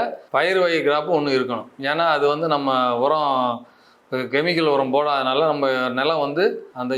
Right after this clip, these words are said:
இயற்கையோட உரம், உரம் வர்றதுனால ரைசோபியம் இதெல்லாம் இருக்க வந்து நம்ம நைட்ரஜன் நிலைப்படுத்துறதுக்காக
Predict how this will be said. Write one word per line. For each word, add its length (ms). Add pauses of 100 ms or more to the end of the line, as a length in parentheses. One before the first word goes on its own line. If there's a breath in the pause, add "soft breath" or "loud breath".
இயற்கையோட 500 (100)
உரம், 280
உரம் 220
வர்றதுனால 340 (120)
ரைசோபியம் 480
இதெல்லாம் 220
இருக்க 180 (140)
வந்து 180 (120)
நம்ம 200
நைட்ரஜன் 380
நிலைப்படுத்துறதுக்காக 680